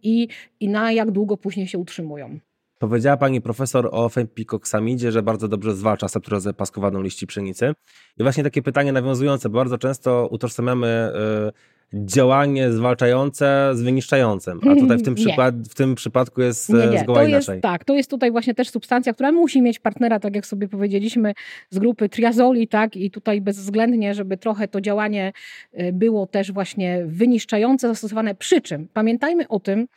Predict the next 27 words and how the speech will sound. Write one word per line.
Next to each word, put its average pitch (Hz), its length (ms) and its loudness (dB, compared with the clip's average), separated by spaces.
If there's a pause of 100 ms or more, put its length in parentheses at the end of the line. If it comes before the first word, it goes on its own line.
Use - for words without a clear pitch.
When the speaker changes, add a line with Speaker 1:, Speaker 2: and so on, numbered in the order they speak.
(340)
Speaker 1:
że, 208 400 0 (400)
e, 185 240 -2
jeśli 202 320 -4
chodzi 220 460 0
o, 190 500 -2
e, 185 100 -2
septoriozę, 240 520 -2
to 302 100 -2
septorioza 247 440 0
jest 233 160 -2
patogenem 214 560 -2
względnym. 165 680 0 (880)
Czyli 247 440 0 (180)
tym 277 160 0
patogenem, 254 480 0
którego 226 260 -2
tak 214 140 -4
my 226 260 2
do 240 100 -2
końca 240 320 -2
nie 233 100 0
jesteśmy 226 280 -2
w - 40 -16
stanie 175 240 -6
zwalczyć, 170 720 -8
e, 160 320 -4
wyniszczająco, 185 920 0